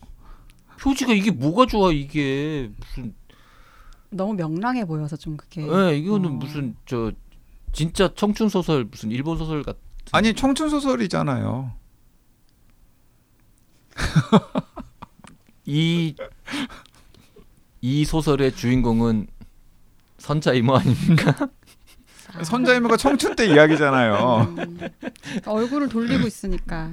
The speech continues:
Speaker 3: 네.
Speaker 2: 네.
Speaker 1: 그래요?
Speaker 2: 네.
Speaker 3: 음.
Speaker 1: 표지가 둘 다 좋았다고?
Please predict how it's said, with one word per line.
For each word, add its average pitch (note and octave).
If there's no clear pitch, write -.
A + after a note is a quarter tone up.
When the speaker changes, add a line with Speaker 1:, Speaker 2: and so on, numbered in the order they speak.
Speaker 3:
네. G2+
Speaker 2:
네. E3+
Speaker 1:
그래요? F#2+
Speaker 2:
네. E3
Speaker 3:
음. A2
Speaker 1:
표지가 C#3
둘 G#2+
다 A#2+
좋았다고? F2+